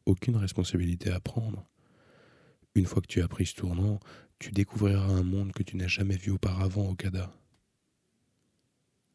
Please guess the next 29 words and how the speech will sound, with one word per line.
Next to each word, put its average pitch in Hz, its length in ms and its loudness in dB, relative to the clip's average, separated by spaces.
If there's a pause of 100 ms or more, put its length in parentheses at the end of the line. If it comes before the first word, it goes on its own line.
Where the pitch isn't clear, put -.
(160)
Je - 140 0
t'ai 90 160 -4
dit 113 160 0
qu'il 92 180 -2
y 92 60 4
avait 87 160 2
un 87 100 2
angle 87 240 0
mort 85 380 2
en 82 80 0
toi. 85 420 -4 (1500)
Mais 92 80 0
tu - 140 -6
n'en 85 120 -2
as 82 80 0
pas 87 120 0
encore 82 280 -4
conscience, 87 580 -4
pas 95 120 -2
vrai ? 90 260 0 (2250)
Le 90 220 8
combiné 98 400 2
dans 98 120 2
la 90 140 4
main, 90 380 2 (500)
je 92 120 6
me 87 80 4
taisais 87 260 4
toujours. 85 480 0